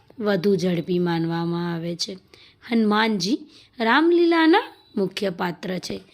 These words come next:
હનુમાન વિના સમગ્ર રામલીલા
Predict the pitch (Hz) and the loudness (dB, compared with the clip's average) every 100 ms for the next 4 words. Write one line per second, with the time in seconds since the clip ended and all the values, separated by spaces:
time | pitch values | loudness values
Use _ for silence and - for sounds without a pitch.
0 | - - - 208 190 185 214 359 440 285 | -20 -20 -12 -2 0 2 4 4 6 6
1 | 247 294 480 - _ _ _ _ - - | 6 2 0 -8 _ _ _ _ -6 0
2 | 294 339 381 427 453 415 330 269 254 247 | 4 4 4 4 4 4 4 4 2 0
3 | 240 277 | 0 -2